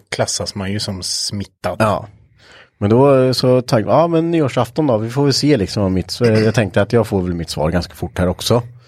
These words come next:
Speaker 1: Mm.
Speaker 2: Vi är ju ändå två dagar på oss, <laughs> så det är ju lugnt. Det är ju, jag känner mig inte så dålig, tänkte jag, det är väl inget. Så jag bara,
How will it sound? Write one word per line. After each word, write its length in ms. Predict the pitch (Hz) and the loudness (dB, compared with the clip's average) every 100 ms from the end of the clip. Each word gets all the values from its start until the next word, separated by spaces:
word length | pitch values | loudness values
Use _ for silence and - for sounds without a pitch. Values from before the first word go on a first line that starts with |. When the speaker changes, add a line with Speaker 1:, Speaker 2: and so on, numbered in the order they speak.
| - | -14
Speaker 1:
Mm. 140 | 92 82 - _ | -12 -12 -16 _
Speaker 2:
Vi 80 | 101 104 | 0 4
är 20 | |
ju 40 | 101 | 4
ändå 180 | 98 87 | 2 0
två 240 | - 87 | -4 -2
dagar 240 | 85 92 - - - - | 0 0 0 -4 -4 -6
på 60 | |
oss, 440 | - - - - - - | -4 -4 -2 -4 -4 -8
<laughs> 120 | - | -16
så 160 | - 104 | -4 0
det 80 | |
är 40 | 127 | 2
ju 80 | 202 | 2
lugnt. 400 | 101 87 - - - - _ _ _ _ _ | 0 -2 -12 -20 -20 -20 _ _ _ _ _
Det 80 | 110 | 2
är 60 | 107 | 4
ju, 220 | 104 92 | 4 4
jag 220 | 82 82 | 2 -2
känner 200 | - - | -4 -4
mig 80 | 98 | -2
inte 100 | 123 | -4
så 100 | - | -4
dålig, 400 | - 110 - 101 | -8 -8 -8 -8
tänkte 220 | 110 101 92 | -6 -4 -2
jag, 80 | |
det 180 | 92 113 | 0 -2
är 20 | 147 | -4
väl 140 | 196 | -8
inget. 280 | 175 - - | -10 -14 -14
Så 100 | 147 | -6
jag 220 | 131 135 | -4 -2
bara, 220 | 143 139 | 0 0